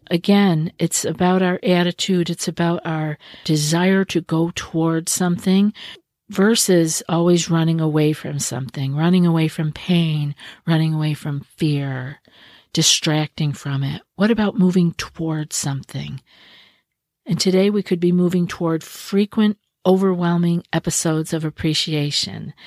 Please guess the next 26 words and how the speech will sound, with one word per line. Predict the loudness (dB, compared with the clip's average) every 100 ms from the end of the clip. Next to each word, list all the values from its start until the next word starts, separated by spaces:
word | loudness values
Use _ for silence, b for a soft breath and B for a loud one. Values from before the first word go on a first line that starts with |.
| B B B _
And | 0 2 4
yesterday | 2 2 -2 0 0
was | 0 -2 -4
Thanksgiving | 0 0 -2 -8 0 0 2 0 -2 -4 0
Day | 2 2
here | 0 -2 -2
in | 0
the |
United | 0 0 -4 -4
States | 0 2 2 2 -6 -10 B B B
when | -2 0
I | 0
am | -2 -4
recording | -8 -10 -2 0 2 4
this. | 2 0 -6 B B B 0
And | 2 4 2 0 -2
it | 0
was | 2 4
our | 4 4
day | 4 6 4
of, | 2 -2 -10 -12
of |
Thanksgiving, | 0 2 2 0 0 2 2 0
of | -4
gratitude, | -2 2 2 0 -2 0 0 -2
where | -4